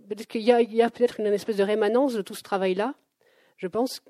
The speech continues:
qui finalement, après, j'ai, j'ai plus qu'à, euh, qu'à garder que l'iceberg au-dessus. Et comme moi, je comprenais très bien ce que je faisais, au fond,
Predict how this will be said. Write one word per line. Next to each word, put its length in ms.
qui 180
finalement, 400
après, 220
j'ai, 160
j'ai 140
plus 300
qu'à, 540
euh, 480
qu'à 140
garder 260
que 140
l'iceberg 600
au-dessus. 440
Et 280
comme 160
moi, 180
je 80
comprenais 360
très 140
bien 160
ce 80
que 120
je 40
faisais, 320
au 80
fond, 260